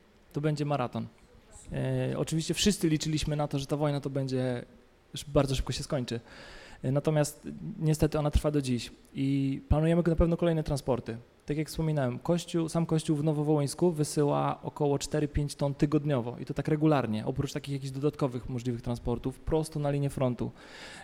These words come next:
E, każdy transport, mm, to jest koszt około dwudziestu tysięcy złotych z naszej strony i to też tylko i wyłącznie dlatego, że są wspaniali ludzie, którzy współpracują z naszym kościołem,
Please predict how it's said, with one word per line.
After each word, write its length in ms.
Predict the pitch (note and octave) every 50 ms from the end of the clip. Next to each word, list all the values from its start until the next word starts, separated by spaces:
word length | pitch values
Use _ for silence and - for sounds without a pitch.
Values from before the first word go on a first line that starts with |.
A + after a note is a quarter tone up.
| -
E, 220 | - C3+ B2+ B2+ B2+
każdy 360 | - - E3 E3 D#3 D#3+ D#3
transport, 760 | - - D3+ C#3+ C#3+ C3 - - D3 C#3 C#3+ C#3+ C#3+ - - - - - - -
mm, 180 | C3 B2+ B2
to 100 | B2 C3+
jest 180 | C3+ B2+ - -
koszt 300 | - C#3 C3+ C3+ - -
około 400 | C3+ - C#3+ C3+ C3 C3 C3 C3
dwudziestu 760 | B2+ - C3+ C3 B2 C3 C#3+ C3+ - - - C#3+ C#3 C3+ C3+
tysięcy 380 | - C3 - - C#3 B2+ C#3 B2+
złotych 260 | C#3 C#3 C3+ C3 B2
z 40 | C#3
naszej 220 | C#3 B2+ - C#3
strony 340 | C3+ - C#3+ C3+ C3 C3+ D#3
i 80 | D#3+
to 100 | - C3+
też 240 | - - D#3+ D#3 D3
tylko 340 | - - E3 D#3 D#3 - D#3+
i 60 | D3
wyłącznie 380 | C3 C#3 C#3+ C#3+ C#3 - C#3 C3+
dlatego, 460 | C#3 C3+ - C3+ B2+ A#2+ C3 C3+ C#3+ C3+
że 60 | C3
są 180 | - - C#3 C3+
wspaniali 580 | - - - - C3 C3+ C#3+ D3 D#3 D#3 D3+
ludzie, 300 | D3+ D3 C3 A2+ B2 C3
którzy 260 | B2+ - C#3 B2+ C3+
współpracują 500 | B2+ - C3+ C3 C#3+ C#3 C3 - D3 C#3+
z 60 | C3+ C3
naszym 240 | C3+ A#2+ B2+ B2+
kościołem, 540 | A2+ B2 A2 - - B2+ A#2 A2+ A#2+ C#3+ D#3+